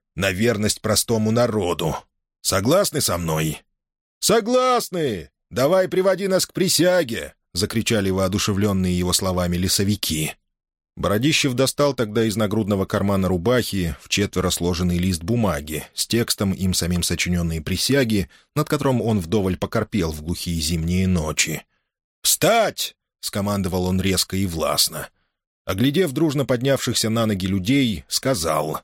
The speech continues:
«Все повторяйте за мной!» и стал читать присягу. Голос Бородищева становился все сильней и звонче.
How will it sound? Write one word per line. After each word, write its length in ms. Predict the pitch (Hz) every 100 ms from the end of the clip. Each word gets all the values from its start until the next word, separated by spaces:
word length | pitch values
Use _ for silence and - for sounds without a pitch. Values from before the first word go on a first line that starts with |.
| _ _ _ _ _ -
«Все 280 | - 117 143
повторяйте 640 | 147 - 156 156 - 147
за 180 | 143 147
мной!» 560 | 156 151 95 80 - _ _ _ -
и 80 |
стал 280 | 123 180 175
читать 340 | - 151 135 -
присягу. 760 | 143 - - 76 73 76 - - _ _ _ _ _ _ _ _
Голос 360 | - 160 180 127
Бородищева 880 | 151 151 143 175 - 139 120 104 78
становился 560 | - 98 95 98 - 90
все 160 | -
сильней 720 | 87 95 85 90 104 92 82 -
и 140 | 98
звонче. 800 | 87 76 87 82 73 - 71 -